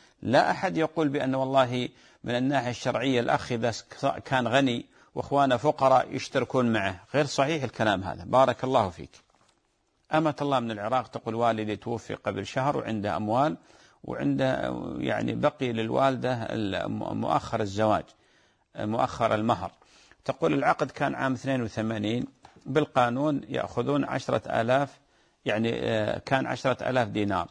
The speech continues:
آه، يقولون بالقانون عندهم بيأخذون بقيمة الذهب". وتسأل بالنسبة لأمواله، يعني، تقول، يعني،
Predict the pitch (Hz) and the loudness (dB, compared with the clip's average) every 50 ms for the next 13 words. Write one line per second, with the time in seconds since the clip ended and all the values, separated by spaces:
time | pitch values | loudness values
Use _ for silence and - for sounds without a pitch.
0 | _ - - 117 110 104 - - - - - - - - - - - 135 139 147 | _ -10 -6 -4 -2 -2 -2 -4 -4 -6 -10 -8 -6 -6 -6 -2 0 2 2 2
1 | 135 127 - - 147 147 - - - 123 120 120 127 135 131 - - 127 131 131 | 2 0 0 0 0 0 0 0 2 2 2 2 2 2 0 0 0 0 0 2
2 | 135 139 139 143 135 127 127 104 - - - 123 135 127 117 - - - - 131 | 2 2 2 2 0 0 0 0 -2 -2 -2 0 0 0 0 0 -2 0 0 2
3 | 123 110 104 - - 104 107 110 - 95 95 87 - - _ _ - - _ - | 2 0 0 -2 -4 -2 0 2 2 2 0 -4 -8 -10 _ _ -20 -20 _ -20
4 | - - - _ - - 139 131 - 185 175 - - - 139 127 131 127 135 147 | -20 -20 -20 _ -6 -4 -2 0 2 0 0 0 0 0 0 0 2 2 2 0
5 | - - - 127 120 127 110 110 110 113 117 117 107 95 90 87 87 92 101 104 | 0 0 0 0 2 2 2 2 2 4 4 4 4 2 0 -2 -2 -2 -4 -6
6 | 101 - - - - 113 113 113 110 98 104 101 104 101 101 95 95 92 | -6 -8 -10 -8 -6 -4 -2 0 0 0 0 0 0 -2 -2 -2 -4 -6